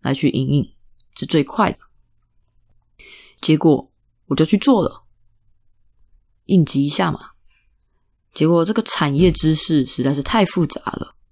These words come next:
我光维护那个录制的脚本，哦，我就饱了。所以用这种单纯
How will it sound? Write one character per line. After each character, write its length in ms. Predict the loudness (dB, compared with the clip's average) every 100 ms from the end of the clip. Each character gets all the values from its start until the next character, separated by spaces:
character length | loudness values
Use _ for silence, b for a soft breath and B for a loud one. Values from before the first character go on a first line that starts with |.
| _ _ _ _ -6
我 120 | -4
光 260 | 2 2 4
维 180 | 2
护 460 | 0 -4 0 0 -2
那 100 | -4
个 120 | 0
录 180 | 2 2
制 160 | 2 0
的 100 | 0
脚 240 | 0 -6
本， 300 | -4 -6 -6 _ _ _ _ _ _ -14
哦， 200 | -12 -8
我 80 | -2
就 100 | -2
饱 260 | 0 -2 -2
了。 240 | -8 -16 _ _ _ _ _ _ _ _ _ _ _ _ _ -12
所 180 | -2
以 140 | 0 0 0
用 180 | 2
这 100 | 4
种 220 | 2 0 -2
单 200 | 2 4
纯 380 | 4 2 0 -4